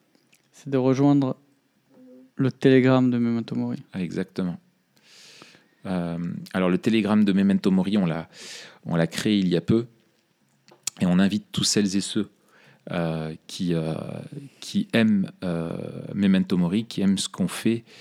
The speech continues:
Speaker 2: et qui veulent faire un pas de plus, euh, et rejoindre la communauté, euh, de Memento Mori. Euh, le, notre Telegram, c'est là où on passe des infos, euh, exclusives,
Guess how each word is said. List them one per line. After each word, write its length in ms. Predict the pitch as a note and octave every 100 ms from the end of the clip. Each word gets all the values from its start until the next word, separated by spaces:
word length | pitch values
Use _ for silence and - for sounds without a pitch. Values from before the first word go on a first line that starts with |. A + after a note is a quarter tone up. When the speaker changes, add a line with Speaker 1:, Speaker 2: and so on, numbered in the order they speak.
| - - - -
Speaker 2:
et 100 | F2
qui 180 | - F#2
veulent 180 | G2 F2+
faire 240 | E2+ E2+ -
un 100 | A2
pas 140 | A2
de 40 | -
plus, 580 | - A#2 - - - - -
euh, 280 | F2+ F2 E2+ -
et 100 | F2+
rejoindre 380 | F#2+ F#2+ G#2
la 80 | F2
communauté, 720 | - - G2+ F#2+ F#2 G2 F#2 - _ -
euh, 540 | E2 D#2+ D#2+ - F2+ F#2
de 180 | G2 F#2
Memento 400 | F#2+ F#2+ F#2 G2
Mori. 360 | F#2+ F2+ F#2+ - - - - - _ -
Euh, 180 | D#2+ E2 _ _ - F2
le, 160 | F2+ F2
notre 200 | F2+ -
Telegram, 600 | A2 G2+ F#2+ G2 A#2 A#2 - D#3+
c'est 260 | - F2+
là 160 | F2+ G2+
où 60 |
on 120 | F#2 F2
passe 280 | G2 G2
des 240 | F2 F2 F#2
infos, 440 | F#2 - F#2 F#2
euh, 280 | E2+ E2+ E2+ -
exclusives, 760 | G2+ - - G#2+ G2 A#2+ B2